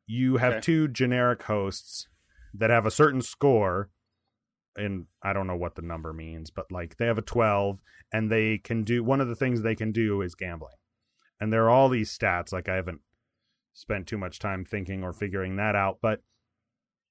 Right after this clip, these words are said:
Speaker 1: you say, "Okay, well, this guest wants to gamble, so send this host to gamble with him." And they'll gamble for a while. You know, that's the quest sort of
Speaker 2: Mm-hmm.
Speaker 1: mechanic of it.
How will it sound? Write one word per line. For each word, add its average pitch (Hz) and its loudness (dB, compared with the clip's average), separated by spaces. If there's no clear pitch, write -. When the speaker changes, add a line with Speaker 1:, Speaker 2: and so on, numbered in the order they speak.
Speaker 1:
you 123 0
say, 120 4
"Okay, 127 4
well, 107 0
this 135 0
guest 104 -2
wants 110 -2
to 107 -8
gamble, 95 -4
so 98 -4
send 113 -2
this 110 0
host 95 -4
to 135 -6
gamble 123 0
with 80 -10
him." - -16
And 107 -2
they'll 117 2
gamble 107 0
for 98 -4
a 95 -2
while. 95 -2
You 95 -6
know, 85 -8
that's 90 -6
the 92 -10
quest - -6
sort 87 -6
of 80 -10
Speaker 2:
Mm-hmm. 110 -8
Speaker 1:
mechanic 85 -8
of 82 -6
it. 101 -4